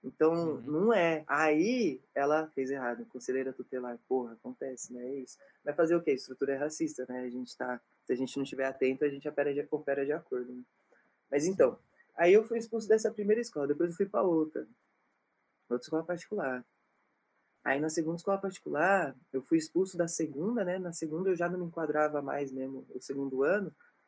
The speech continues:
Speaker 1: eu já não me enquadrava tanto de bagunça quanto não tava conseguindo estudar também, que, mano, só não faz sentido, né? Você tá num espaço assim, tipo, um negócio muito louco. Tipo, o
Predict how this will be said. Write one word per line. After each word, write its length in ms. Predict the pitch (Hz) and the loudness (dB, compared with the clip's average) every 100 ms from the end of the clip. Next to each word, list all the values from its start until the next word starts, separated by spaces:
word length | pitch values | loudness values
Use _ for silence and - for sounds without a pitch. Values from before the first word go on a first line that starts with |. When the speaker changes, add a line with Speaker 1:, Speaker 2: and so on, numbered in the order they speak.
| - | -8
Speaker 1:
eu 60 | 123 | -4
já 100 | 147 | -2
não 80 | 165 | -4
me 80 | |
enquadrava 340 | 170 165 147 143 | -2 0 0 0
tanto 220 | 156 170 | -4 -6
de 80 | 175 | -4
bagunça 440 | 180 160 151 175 196 | -2 -2 -4 -8 -6
quanto 180 | 190 190 | -6 -4
não 60 | |
tava 160 | 180 180 | -4 -4
conseguindo 240 | 185 185 175 | -4 -8 -10
estudar 340 | 208 170 156 | -6 -2 -2
também, 240 | 170 147 160 | -4 -12 -10
que, 180 | 202 | -10
mano, 240 | 185 185 160 | -8 -8 -10
só 140 | - 208 | -8 -8
não 80 | 208 | -4
faz 180 | 247 240 | -6 -6
sentido, 420 | 302 - 208 196 | -10 -10 -8 -6
né? 120 | 185 | -8
Você 120 | 175 | -10
tá 140 | 190 170 | -10 -10
num 100 | 170 | -10
espaço 240 | 170 175 | -10 -10
assim, 180 | 160 - | -10 -12
tipo, 180 | 180 190 | -16 -16
um 20 | |
negócio 340 | 185 170 175 180 | -12 -8 -8 -8
muito 200 | 190 - | -16 -8
louco. 240 | 233 170 _ _ - _ - | -6 -6 _ _ -20 _ -6
Tipo, 220 | - 185 | 0 2
o 180 | 165 | 2